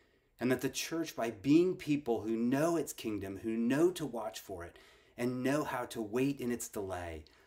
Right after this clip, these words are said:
may be in this world a light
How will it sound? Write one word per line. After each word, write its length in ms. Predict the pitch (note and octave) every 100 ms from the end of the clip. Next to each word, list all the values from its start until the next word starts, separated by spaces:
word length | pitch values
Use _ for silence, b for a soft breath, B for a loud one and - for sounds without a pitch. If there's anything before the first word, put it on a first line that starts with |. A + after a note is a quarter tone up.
| b b _ _
may 180 | B2 C3 C3+
be 460 | - D3+ F3+ E3+ D3
in 280 | - E3 F3
this 260 | D#3 C3+ -
world 300 | B2 B2+ B2
a 40 |
light 680 | A2+ A#2 B2 C#3 A#2 -